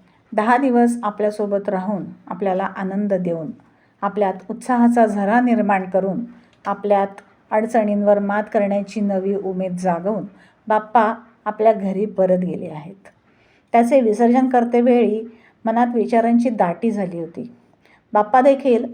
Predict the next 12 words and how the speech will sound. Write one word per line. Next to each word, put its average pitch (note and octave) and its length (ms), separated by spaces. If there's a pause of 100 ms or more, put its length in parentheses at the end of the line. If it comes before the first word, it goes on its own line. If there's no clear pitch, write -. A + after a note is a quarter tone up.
स्वतःचे A#3+ 460
काम B3+ 220
पूर्ण A#3+ 260
झाले B3 340
की A#3 160
विसर्जित G#3 520 (100)
होतो. - 360 (360)
तो B3 80
नाही A3+ 400
अडकत F3+ 400
आपल्या E3+ 240
प्रेमात. - 460